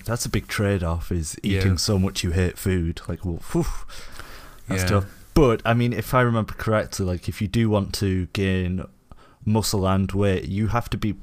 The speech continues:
Speaker 1: uh, you have, a lot of people have to be pretty strict with, you know, what they eat.
Speaker 2: Yeah.
Speaker 1: Um, and the things that they eat. And so I imagine it's the same for a sumo wrestler.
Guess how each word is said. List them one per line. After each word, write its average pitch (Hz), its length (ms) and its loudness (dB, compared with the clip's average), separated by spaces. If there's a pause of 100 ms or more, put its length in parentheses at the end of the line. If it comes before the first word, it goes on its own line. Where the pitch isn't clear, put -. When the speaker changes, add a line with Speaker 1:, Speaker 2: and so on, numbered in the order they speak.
Speaker 1:
uh, 87 560 -2
you 101 140 -2
have, 101 120 -6 (120)
a - 120 -2
lot 104 180 0
of - 100 -6
people 101 260 -2
have 87 120 -4
to 95 80 -2
be 98 100 0
pretty 95 240 -2
strict - 400 -4
with, 87 300 -4 (100)
you 98 80 -2
know, 90 100 0
what 90 260 -2
they 92 100 0
eat. 92 380 -2 (680)
Speaker 2:
Yeah. 90 380 4
Speaker 1:
Um, 92 140 -2
and 104 120 0
the 95 80 -2
things 107 400 2
that - 120 -4
they 87 160 0
eat. 87 280 -2
And 98 100 -2
so 160 140 4
I 160 40 6
imagine 165 360 2
it's - 140 -4
the 113 60 -2
same 113 220 2
for 107 140 0
a 98 40 2
sumo 113 380 2
wrestler. 92 540 0